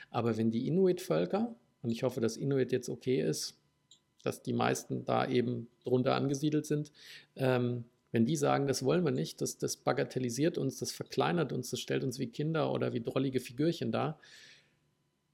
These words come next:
dann sollte man's auch nicht mehr benutzen. Und das ist ja auch nicht schlimm. Das ist ja genauso wie die Leute, die so doof sind und sagen, ich, sie wollen nicht Paprikaschnitzel sagen. Doch, macht das. <laughs> Weil das alte Wort dafür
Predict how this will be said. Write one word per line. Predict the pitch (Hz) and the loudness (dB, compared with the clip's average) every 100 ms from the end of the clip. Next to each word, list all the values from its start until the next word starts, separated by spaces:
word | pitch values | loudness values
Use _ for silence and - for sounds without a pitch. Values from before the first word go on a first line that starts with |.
| _ _ | _ _
dann | 120 117 117 | 0 0 2
sollte | 113 113 120 | 2 2 2
man's | 113 | 2
auch | - 101 | 2 0
nicht | 113 - | -2 -2
mehr | 104 | -2
benutzen. | 101 101 - 101 - _ _ _ | -2 -4 -8 -10 -12 _ _ _
Und | 143 123 | 0 2
das | 123 | 2
ist | 156 - | 2 2
ja | 139 | 0
auch | 131 | 0
nicht | 117 113 | -2 -2
schlimm. | - 120 110 | 0 -2 -2
Das | - 113 | -4 -4
ist | 156 | -2
ja | - 131 | 0 0
genauso | 127 120 147 143 123 | 0 0 2 2 0
wie | 131 | -2
die | 131 | 0
Leute, | 120 135 135 | 2 2 2
die | 123 120 | -2 -2
so | 127 | -2
doof | 117 127 139 | 0 -2 -2
sind | 131 131 | -2 -2
und | |
sagen, | 120 123 127 135 | 0 2 2 -2
ich, | 123 - - 156 160 | -8 -8 -4 -4 0
sie | 131 120 | 0 2
wollen | 127 127 | 2 0
nicht | 120 | 0
Paprikaschnitzel | - - 123 113 - 104 - | -2 0 -2 0 -4 -4 -2
sagen. | 113 113 110 113 _ _ | 0 0 -2 -8 _ _
Doch, | 247 - - _ _ _ | -4 -4 -12 _ _ _
macht | 214 208 - | -2 -2 0
das. | - - - - _ _ _ - | -4 -4 -12 -20 _ _ _ -16
<laughs> | - 151 139 - | -12 -10 -10 -10
Weil | 196 180 - | -4 0 4
das | 165 151 | 4 4
alte | 143 165 160 | 2 2 2
Wort | 147 151 | 2 2
dafür | 170 - 180 | 0 6 4